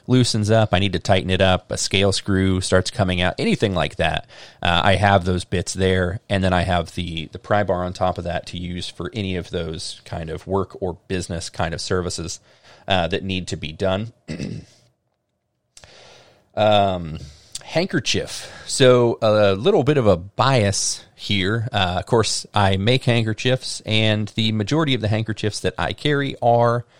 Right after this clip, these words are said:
uh, my own. And I, I've actually gotten a, a lot of questions about, "Well, why exactly do you carry a handkerchief? Like, the, are you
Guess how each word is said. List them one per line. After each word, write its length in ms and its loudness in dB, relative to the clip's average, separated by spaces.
uh, 280 4
my 260 -2
own. 300 0
And 100 2
I, 140 4
I've 140 -4
actually 440 -2
gotten 500 0
a, 480 -4
a 60 -4
lot 680 -2
of 220 -2
questions 720 0
about, 520 2
"Well, 240 4
why 220 0
exactly 420 2
do 120 -4
you 160 -4
carry 580 -2
a 100 -8
handkerchief? 640 -6
Like, 200 -8
the, 120 -2
are 120 6
you 840 0